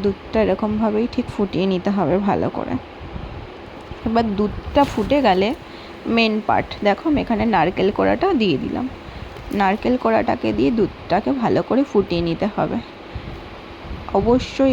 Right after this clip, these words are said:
এই পর্যায়ে ভালো করে ফুটিয়ে নেবে, নয়তো নারকেলের জন্য দুধটা কেটে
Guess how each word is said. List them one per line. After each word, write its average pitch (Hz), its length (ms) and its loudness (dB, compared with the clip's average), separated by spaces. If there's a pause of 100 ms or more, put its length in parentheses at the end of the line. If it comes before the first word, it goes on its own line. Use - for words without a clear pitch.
এই 196 60 2 (100)
পর্যায়ে 208 380 0 (100)
ভালো 190 260 0
করে 208 140 2 (100)
ফুটিয়ে 180 340 0
নেবে, 175 240 2
নয়তো 180 240 0 (120)
নারকেলের 196 520 0
জন্য 208 160 0 (160)
দুধটা 185 400 -2 (640)
কেটে 208 240 4